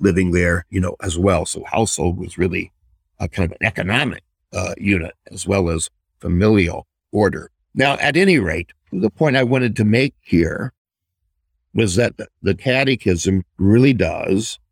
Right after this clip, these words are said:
then provide this framework for understanding all that we have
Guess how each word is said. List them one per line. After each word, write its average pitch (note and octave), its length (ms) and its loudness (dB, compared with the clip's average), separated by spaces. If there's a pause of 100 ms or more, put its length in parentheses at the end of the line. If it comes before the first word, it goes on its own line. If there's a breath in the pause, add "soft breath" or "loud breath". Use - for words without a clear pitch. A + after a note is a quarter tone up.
(500)
then G2+ 300 0 (160)
provide G#2 640 0 (140)
this F#2 220 0
framework A#2 640 0
for - 220 -6
understanding A#2 1120 -2 (560)
all E3 360 6
that - 160 0
we F#2+ 180 2
have F2+ 500 -2